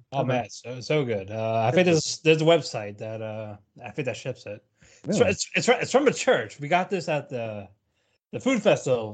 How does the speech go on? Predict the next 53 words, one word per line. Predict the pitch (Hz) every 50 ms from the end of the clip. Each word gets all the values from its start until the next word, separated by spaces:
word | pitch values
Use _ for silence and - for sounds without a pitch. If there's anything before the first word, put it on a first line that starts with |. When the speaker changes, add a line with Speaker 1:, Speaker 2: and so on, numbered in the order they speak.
| 107 117
Speaker 1:
before | 117 110 - 147
the | 139 123
pandemic, | - 143 131 127 123 151 160 147 120 107 107 104
and | 120 113
it |
was, | 113 107
like, | 113 113 104
banana | 104 113 113 127 156 170 170
rum | 151 139 143 147 123
cake. | - - 104 101 95 - -
It's | 110 - - - - - - - - -
so | - - 165
good. | 123 110 123 101 92 90 90 92 -
<laughs> | 185 180 151 160 - _ _ _ _
Speaker 2:
Oh, | - 151 107
shit. | 101 - - - 120 110 - 110
I'll | 127 139
be | 156 165
Speaker 1:
And, | 156 160 - - 208
Speaker 2:
damned. |
Speaker 1:
and, | 170 196 220 -
and | - 208 208 165 180 196 208
they | 220 202
do | 208 233
ship, | - - - 233 185 131 - -
so | - - 147 135 135 135 135 135 127 127
if | 117 - - -
I | 123
can | 123 135 131
find | - 165 165 156
the |
website, | 143 151 156 143 - 123
I'll | 104 104 104
give | 120 123 113
it | 98 -
to | - 101 98 101 - -
you. | 180 160
<laughs> | - - _ _ _ _ -
Speaker 2:
Yeah, | - 196 180 -
cool. | - - - - - - - - -
I'm | - 123
gonna, | 131 127 - - -
I'm | -
gonna | 123 131
check | 127 - - -
that | 127 131
out. | 131 113 117 - _ _ _ _ _ -
Speaker 1:
Yeah, | 117 113
like, | 110 107 117
it | 143 143 123
is | 107 95 -
great. | - - - 98 98 101 - _ - - - - - - -
Anyway, | 196 254 285 285 269 254 220 160 131 110 107 107